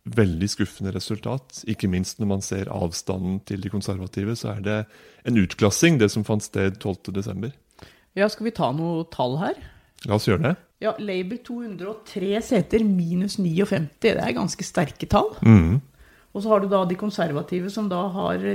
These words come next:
Speaker 2: tre hundre og sekstifem seter, som da sitter med et flertall på åtti.
Speaker 1: Mhm.
Speaker 2: Var det noe du hadde sett for deg før valget?
Speaker 1: Det var, eh, en, en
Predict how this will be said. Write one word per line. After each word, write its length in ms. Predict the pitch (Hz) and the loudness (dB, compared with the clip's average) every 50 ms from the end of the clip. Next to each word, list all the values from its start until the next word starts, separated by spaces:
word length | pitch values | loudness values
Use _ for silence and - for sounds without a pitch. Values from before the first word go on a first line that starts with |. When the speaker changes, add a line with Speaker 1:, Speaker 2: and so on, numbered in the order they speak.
| 196 202 - | -4 -6 -6
Speaker 2:
tre 220 | 185 180 190 196 | -4 -2 -2 0
hundre 180 | 196 175 156 156 | -2 -2 -2 -4
og 60 | 175 | -6
sekstifem 800 | - - - - - - - - - - - 156 160 156 156 143 | -6 -6 -8 -8 -8 -8 -8 -8 -8 -6 -4 -2 -2 -2 -4 -6
seter, 400 | - - 185 180 180 - - 277 277 | -2 0 0 0 0 2 0 -2 -2
som 140 | - 226 | 0 -2
da 80 | 214 214 | -2 -2
sitter 320 | 214 - - 139 - - 185 | -4 -6 -10 -12 -8 -10 -10
med 60 | 180 | -10
et 80 | - - | -6 -4
flertall 320 | 135 139 139 - 165 - - - | -4 -4 -4 -6 -8 -8 -8 -10
på 80 | - - - | -10 -10 -12
åtti. 460 | - _ _ _ _ _ - 339 - - - _ - | -12 _ _ _ _ _ -8 -8 -8 -10 -10 _ 0
Speaker 1:
Mhm. 220 | 123 107 98 87 82 - - _ _ _ _ _ _ _ _ - - | 2 2 2 0 -2 -6 -14 _ _ _ _ _ _ _ _ -18 -8
Speaker 2:
Var 160 | 185 190 175 | -6 -4 -2
det 80 | 170 175 | -2 -2
noe 160 | 175 175 180 151 | -2 -4 -6 -6
du 140 | 156 123 | -6 -6
hadde 160 | 120 123 135 143 | -6 -8 -8 -10
sett 160 | 165 175 - | -12 -12 -10
for 160 | - 165 165 | -10 -8 -8
deg 100 | 175 175 | -8 -8
før 160 | 175 185 175 | -8 -8 -8
valget? 300 | 185 175 185 185 277 370 - _ _ - - - - - _ _ _ | -8 -10 -10 -12 -14 -16 -16 _ _ -14 -14 -14 -18 -20 _ _ _
Speaker 1:
Det 80 | - 104 | 0 2
var, 140 | 123 143 151 151 147 - - - | 2 2 2 0 -6 -10 -6 -4
eh, 400 | 104 117 131 131 120 120 117 120 120 123 123 117 113 113 - - - 127 | -2 0 0 0 0 0 0 -2 -2 -4 -4 -6 -6 -8 -8 -6 -4 -2
en, 140 | 135 135 107 - - | -2 -2 -2 -4 -4
en 200 | 123 135 135 | -2 -2 0